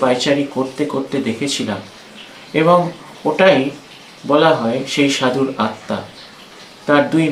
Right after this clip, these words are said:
মৃত মৎস্য বন্ধুদের রাতের বেলাতেও খুঁজে বেড়ান নাকি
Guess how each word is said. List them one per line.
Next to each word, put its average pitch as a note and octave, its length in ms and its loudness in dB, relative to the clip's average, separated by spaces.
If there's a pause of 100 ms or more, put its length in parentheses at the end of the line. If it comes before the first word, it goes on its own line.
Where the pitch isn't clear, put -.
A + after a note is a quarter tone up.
মৃত C#3+ 200 0 (180)
মৎস্য C#3 280 0 (180)
বন্ধুদের B2 480 0 (420)
রাতের C3 300 2 (260)
বেলাতেও C3 440 2 (340)
খুঁজে C3+ 300 0
বেড়ান C3+ 320 4
নাকি A2 200 -4